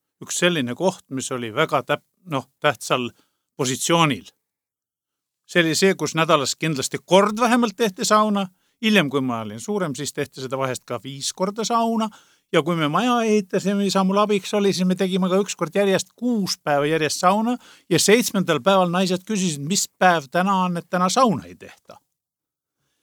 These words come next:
Nagu sellest aru saad, siis see saunatraditsioon meie peres oli väga sügav ja tuli minu vanaisalt, vanaisadelt, vanaisadelt edasi.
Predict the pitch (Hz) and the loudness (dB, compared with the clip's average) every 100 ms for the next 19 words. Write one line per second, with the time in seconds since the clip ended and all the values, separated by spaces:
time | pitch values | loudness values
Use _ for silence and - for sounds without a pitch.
0 | _ _ _ _ _ - 165 160 165 147 | _ _ _ _ _ -4 -2 0 0 0
1 | - 185 220 208 214 - 143 - 131 175 | 2 4 4 4 2 0 -4 -4 -2 0
2 | 208 196 151 131 120 170 175 135 117 147 | 0 -2 -4 -6 -8 -6 -4 -4 -6 -4
3 | 156 139 127 123 113 - 135 107 - 185 | -4 -4 -6 -6 -8 -10 -10 -8 -4 -2
4 | 214 185 - 131 127 175 156 139 - 160 | 0 -2 -4 -10 -4 -4 -2 -4 -8 -6
5 | 151 147 135 - _ _ - 156 180 170 | -2 -2 -4 -8 _ _ -4 -2 0 -2
6 | 170 160 160 - _ 151 139 165 170 165 | -4 -6 -8 -20 _ -10 -6 -4 -4 -4
7 | 160 143 160 - _ - 139 131 127 120 | -4 -6 -12 -18 _ -8 -6 -4 -6 -10
8 | 120 _ _ 98 92 - - | -14 _ _ -18 -18 -18 -20